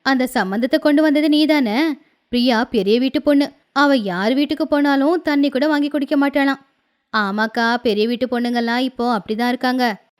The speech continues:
ஆ, அப்படிப்பட்ட பொண்ணு என் வீட்டுக்கு மருமகளா வரும்போது வீட்டு வேலை செய்யறதுக்கு ஒரு வேலைக்காரி வேணா?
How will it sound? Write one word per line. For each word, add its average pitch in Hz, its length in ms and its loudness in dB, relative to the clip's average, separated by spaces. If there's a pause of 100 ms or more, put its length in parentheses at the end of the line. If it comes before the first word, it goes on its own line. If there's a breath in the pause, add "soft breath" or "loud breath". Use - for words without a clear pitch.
(160)
ஆ, 269 420 2 (240)
அப்படிப்பட்ட 233 540 -2
பொண்ணு 208 420 -2
என் 294 140 2
வீட்டுக்கு 294 340 -2
மருமகளா 269 440 0
வரும்போது 277 480 0
வீட்டு 208 280 -8
வேலை 277 280 -2
செய்யறதுக்கு 285 300 -2
ஒரு 285 140 2
வேலைக்காரி 285 460 -2
வேணா? 277 260 -2